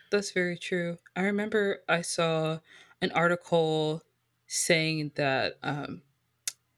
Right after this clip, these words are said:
there's a show on Netflix about this kid who, I think he had, like, autism or Asperger's, Atypical, that was the show. And there was this tweet that kinda said, like, this ridiculous number, like, "Atypical has been streamed on Netflix for over, like,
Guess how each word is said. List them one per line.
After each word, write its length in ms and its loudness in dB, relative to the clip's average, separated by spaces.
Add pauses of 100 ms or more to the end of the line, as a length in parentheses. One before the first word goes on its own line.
(300)
there's 220 2
a 40 2
show 300 2
on 100 4
Netflix 960 0 (300)
about 360 2
this 260 -2
kid 500 0 (180)
who, 540 0 (400)
I 40 2
think 160 0
he 60 -2
had, 160 2
like, 240 2 (100)
autism 520 0
or 120 -8
Asperger's, 560 2
Atypical, 540 -2
that 100 4
was 120 0
the 80 -4
show. 380 -4 (400)
And 500 4 (100)
there 220 4
was 180 0
this 260 0
tweet 440 0
that 140 4
kinda 200 2
said, 220 4
like, 140 0
this 160 6
ridiculous 640 2
number, 460 0
like, 260 -2 (340)
"Atypical 460 6
has 100 2
been 100 -2
streamed 300 2
on 100 2
Netflix 500 -2
for 280 0
over, 240 4
like, 300 0